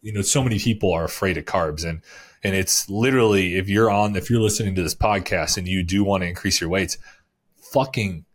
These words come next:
pound the carbs. Like, and not, not in a way that, that just, that makes it so you feel like shit, and not in a way that you're doing it with all these processed foods, but also understand,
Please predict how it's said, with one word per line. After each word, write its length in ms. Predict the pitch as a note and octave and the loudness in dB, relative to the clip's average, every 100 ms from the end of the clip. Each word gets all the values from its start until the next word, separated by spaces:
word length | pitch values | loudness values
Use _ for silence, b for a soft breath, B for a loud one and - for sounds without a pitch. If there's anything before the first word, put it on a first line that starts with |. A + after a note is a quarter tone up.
| _ | _
pound 460 | - - A#2+ G#2 F2 | -8 -2 -2 -2 -4
the 80 | F2 | -6
carbs. 680 | - D2+ C2 - - - _ _ - | -2 -2 -4 -4 -4 -4 _ _ -6
Like, 120 | G2+ | -2
and 120 | A#2+ | 0
not, 280 | D3 D3 - | 0 -2 -2
not 220 | C#3+ D#3 | 0 2
in 100 | D#3+ | 2
a 100 | B2 | 2
way 420 | G2+ A2 A#2+ G#2 F#2 | 4 4 4 4 2
that, 300 | F#2+ F2+ - b b b b | 2 0 -2 b b b b
that 320 | G#2 F2+ - - | -2 0 -6 -2
just, 500 | A2+ - - - - - - - - - - - - - | 2 2 2 -2 -6 -12 -12 -12 -18 -14 -10 -12 -14 -6
that 260 | C#3 A2 A#2 | -2 0 -2
makes 420 | A#2+ C3 B2 - | -2 -2 0 -2
it 120 | G#2 | -2
so 140 | - | -2
you 140 | G#2+ F#2 | -2 -2
feel 220 | - A#2 | -2 -2
like 160 | F#2 - | -2 -2
shit, 360 | - A#2 A2+ | 0 2 0
and 100 | G2 | 0
not 200 | B2+ C#3 | 0 2
in 120 | B2+ | 0
a 60 | G2 | 0
way 280 | G2+ A2+ G#2 | 2 4 4
that 140 | F#2+ | 0
you're 140 | F2+ F#2 | -4 -4
doing 280 | G#2+ A2 G2+ | -2 -2 -2
it 80 | |
with 100 | F2+ | -6
all 140 | G#2+ A2 | -4 -4
these 160 | E2+ | -4
processed 560 | - - A#2+ - F2 - | -10 -8 -6 -6 -6 -6
foods, 220 | F2+ E2+ | -6 -6
but 120 | F2+ | -4
also 280 | B2 D3 - | -2 0 -2
understand, 560 | A2+ F2+ - D3 A#2 | -4 -6 -4 -2 -2